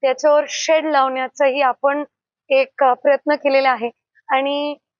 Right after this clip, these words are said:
तीन ते चार पीएचसीज ला जिथे सर्वात जास्त मोठी ओपीडी असते तिथे आपण मॉड्युलर डिलिव्हरी रूम हे करायला यावर्षी इच्छुक आहोत. तर एकत्रितपणे यावर्षी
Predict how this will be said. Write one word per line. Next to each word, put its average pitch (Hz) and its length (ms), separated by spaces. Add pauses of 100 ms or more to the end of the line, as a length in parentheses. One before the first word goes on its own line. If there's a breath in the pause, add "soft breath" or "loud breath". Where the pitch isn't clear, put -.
तीन 349 220
ते 381 160
चार 320 300
पीएचसीज 285 640
ला 240 260
जिथे 262 520
सर्वात 277 480
जास्त 254 340
मोठी 269 340
ओपीडी 269 380
असते 247 360 (440)
तिथे 277 200
आपण 294 320
मॉड्युलर 294 760
डिलिव्हरी 269 640
रूम 277 280 (440)
हे 285 120
करायला 262 460
यावर्षी 240 560
इच्छुक 277 420
आहोत. 262 240 (460)
तर 294 220
एकत्रितपणे 294 840 (320)
यावर्षी 269 760